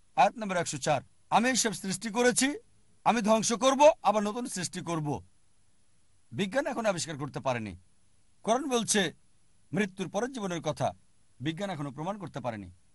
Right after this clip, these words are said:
কোরআন জান্নাত জাহান্নামের কথা বলেছে, বিজ্ঞান প্রমাণ করতে পারছে না। কোরআন জিন সম্পর্কে বলছে, আর মনোবিজ্ঞানীরা ভর করা শক্তির কথা বলে। কিছু লোক আছে যারা জিন বশ করে,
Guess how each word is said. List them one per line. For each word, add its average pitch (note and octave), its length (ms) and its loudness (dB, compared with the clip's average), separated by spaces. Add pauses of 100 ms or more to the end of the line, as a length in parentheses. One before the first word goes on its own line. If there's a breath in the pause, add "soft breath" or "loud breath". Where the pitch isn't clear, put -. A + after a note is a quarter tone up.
কোরআন B3 360 2
জান্নাত G#3+ 360 4
জাহান্নামের A3 500 2
কথা A#3 200 4
বলেছে, G#3 360 2
বিজ্ঞান E3+ 360 -2
প্রমাণ G#3+ 260 -2
করতে A3 280 -6
পারছে E3+ 300 0
না। C3+ 180 0 (100)
কোরআন G#3+ 260 4
জিন F#3+ 200 0
সম্পর্কে C#4+ 460 0
বলছে, G3+ 380 4 (320)
আর D3+ 180 8
মনোবিজ্ঞানীরা B3 880 6 (680)
ভর G3+ 180 4
করা A3+ 160 -2
শক্তির A3 360 -6
কথা F#3 280 0
বলে। E3 260 2 (800)
কিছু G#3 220 -4
লোক - 180 -4
আছে G4 160 -4
যারা A3+ 200 -2
জিন F#3 260 -4
বশ E3+ 260 2
করে, F3+ 360 2